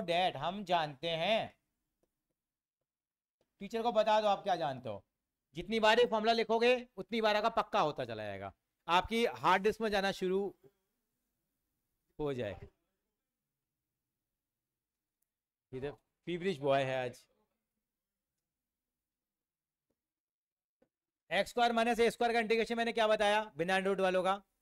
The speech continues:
वन बाय टू ए log x minus a।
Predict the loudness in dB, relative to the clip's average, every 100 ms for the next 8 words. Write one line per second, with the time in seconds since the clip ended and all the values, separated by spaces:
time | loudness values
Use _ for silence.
0 | _ _ _ _ _ _ _ _ _ 2
1 | 2 4 4 4 2 4 4 2 -4 _
2 | _ _ _ _ _ -2 2 6 4 2
3 | -6 _ _ _ _ _ _ _ _ _
4 | _ _ _ _ _ _ _ _ _ _
5 | _ _ _ _ _ _ _ -4 -4 0
6 | 2 2 2